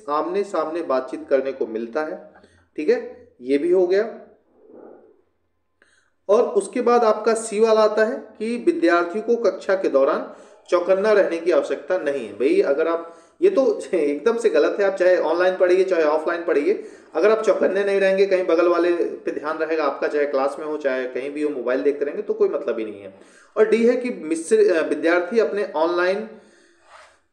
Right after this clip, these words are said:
पढ़ाई से सीखी हुई बातें घर समुदाय में पूरक गतिविधियों को पूरा करते हैं, तो बात सही है। तो यहाँ पे सी वाला अगर आप छाड़ दें तो आपका जो विकल्प सही होगा,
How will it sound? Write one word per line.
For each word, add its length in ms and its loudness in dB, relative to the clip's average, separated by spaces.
पढ़ाई 360 4
से 140 0
सीखी 340 -2
हुई 120 6
बातें 400 2
घर 140 2
समुदाय 400 2
में 160 -4
पूरक 200 2
गतिविधियों 420 0
को 100 4
पूरा 220 0
करते 200 -4
हैं, 80 -4
तो 80 6
बात 200 2
सही 220 -2
है। 180 -8
तो 120 -2
यहाँ 180 2
पे 120 -2
सी 240 -6
वाला 180 4
अगर 140 4
आप 160 -2
छाड़ 260 2
दें 280 -4
तो 300 0
आपका 300 -2
जो 120 -2
विकल्प 420 -4
सही 240 -4
होगा, 520 -4